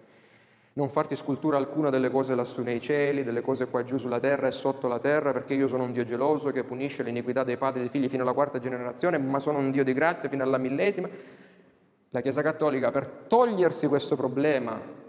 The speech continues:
dell'idolatria, cioè uno dei comandamenti, il secondo comandamento che condanna statue e immagini, lo hanno proprio tolto dal loro insegnamento e hanno sdoppiato il decimo in due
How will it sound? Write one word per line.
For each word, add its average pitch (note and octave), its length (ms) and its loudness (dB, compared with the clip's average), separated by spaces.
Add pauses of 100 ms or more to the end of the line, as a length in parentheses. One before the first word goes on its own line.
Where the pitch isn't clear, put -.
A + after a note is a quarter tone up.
(140)
dell'idolatria, C#3 760 2
cioè B2 240 -2 (420)
uno C4+ 440 6
dei D3 120 2
comandamenti, C3 600 0
il B2+ 100 0
secondo F3 440 2
comandamento D3 640 2
che C3 120 2
condanna D3+ 540 2
statue D3 480 2
e B2 40 4
immagini, F3 460 -2
lo D3+ 120 0
hanno F#3 160 0
proprio G#3+ 240 2
tolto C#3 460 -4 (400)
dal C#3+ 140 -2
loro C#3+ 180 2
insegnamento B2+ 680 -2
e F3 60 4
hanno F3+ 220 2
sdoppiato D3+ 640 2
il G3+ 120 0
decimo D#3 760 -2
in C3 180 -4
due G#2+ 240 -10